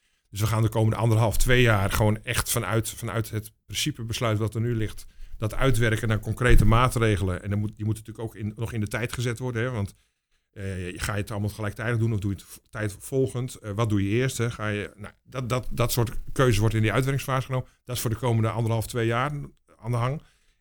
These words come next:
En dan daarna zo snel mogelijk, wat mij betreft, aan de slag om ervoor te zorgen dat, eh, de doorstroming, eh, beter wordt,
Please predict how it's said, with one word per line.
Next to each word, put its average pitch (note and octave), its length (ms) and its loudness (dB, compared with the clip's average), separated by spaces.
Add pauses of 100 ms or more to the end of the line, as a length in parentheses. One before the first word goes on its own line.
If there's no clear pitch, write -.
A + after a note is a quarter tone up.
En A#2 80 -10
dan A2+ 120 0
daarna A2+ 200 4
zo - 80 2
snel A#2 220 0
mogelijk, G#2 220 2
wat G#2+ 100 -2
mij G#2+ 140 2
betreft, A2 280 -4
aan A2+ 100 -4
de A2 60 -4
slag A2 360 -6
om A2+ 200 -6
ervoor A2+ 220 -4
te A2 80 -8
zorgen A2 340 -2
dat, A2 360 -6
eh, A2 80 -10 (720)
de G#2+ 80 -14
doorstroming, G#2+ 680 -2
eh, - 60 -14 (420)
beter A#2+ 420 0
wordt, G#2 320 0